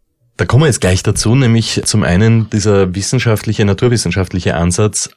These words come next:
als auch das, was jetzt abseits unserer bekannten Kriminalfälle ist. Sie hatten auch mit besonderen Ermittlungen zu tun, so steht's da geschrieben, nämlich unter anderem Sprengstoffdelikte.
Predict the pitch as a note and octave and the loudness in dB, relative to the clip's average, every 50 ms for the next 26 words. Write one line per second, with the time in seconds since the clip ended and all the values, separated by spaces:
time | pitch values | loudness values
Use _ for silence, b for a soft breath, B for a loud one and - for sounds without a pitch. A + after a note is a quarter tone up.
0 | - - F2+ F2+ F2 G#2+ G2 E2+ - - F#2 F#2 F#2 - - - - - F2+ G2 | -6 -2 -2 0 0 0 -2 -4 -2 -2 -2 0 0 0 -2 -2 -4 -4 -4 -4
1 | F#2+ - G2+ F2 - - E2+ F2 - - G#2 F#2+ F2+ G#2+ G2+ G2 F2+ G2 F2+ E2+ | -2 -2 -2 -2 -2 -4 -4 -4 -2 -2 -2 -2 0 0 -2 0 0 0 0 0
2 | F2+ F2 - - D#2 D#2 F2+ F2 - G#2 F2+ - - F2+ F2+ E2 C#2+ D2+ A2 B2+ | -2 -4 -4 -4 -4 -4 -4 -4 -4 -6 -4 0 0 0 2 0 0 0 -2 -4
3 | - - F2+ E2 E2 D#2 - G#2+ A2+ - - B B B B B B B B - | -4 -4 -4 -2 -2 -2 -2 -4 -6 -6 -10 B B B B B B B B -6
4 | - G2 F#2+ G#2 - - A#2 G2 F#2+ F#2 F#2+ G2+ F#2 - - G2 F2 F#2 E2+ G2 | -2 -2 -2 -2 0 0 0 0 0 0 -2 -4 -4 -4 -4 -4 -2 0 0 0
5 | A2 A2+ G#2+ F#2+ F2 E2+ F2+ A#2+ C3+ - - G2+ F#2 F2 D#2+ D#2+ E2 D#2+ D2 _ | 0 0 0 0 0 2 2 0 0 -2 -2 -2 0 0 0 0 -2 -4 -6 _
6 | _ _ _ _ _ - - - F2+ - - - F2+ F#2+ G#2+ B2 B2 - - - | _ _ _ _ _ -18 -10 -10 -10 -10 -6 -2 0 2 2 2 0 0 -4 -8
7 | - - F2 - F2+ F2 - - G2 F2+ F#2+ - - F#2 F#2 G#2 - B B B | -8 -8 -6 -4 -6 -6 -6 -6 -6 -6 -6 -4 -4 -2 -2 -2 -4 B B B
8 | B B B B B - F2+ F#2+ G#2+ - - G#2 G2+ - - D#2 D#2 E2 E2+ G2+ | B B B B B -2 0 0 0 0 -2 -4 -2 -2 -2 -2 -2 -2 -2 0
9 | F#2+ F#2+ G2 G2+ F#2+ - - - - - D#2 E2+ F#2 - - - - D2 C#2 - | 0 0 0 -2 -4 -6 -10 -10 -8 -6 -2 -2 -2 -4 -4 -4 -4 -4 -4 -6
10 | - - F2+ D2+ D2 D2 - - - - D#2+ D2+ | -8 -6 -4 -4 -4 -6 -10 -10 -8 -4 -4 -4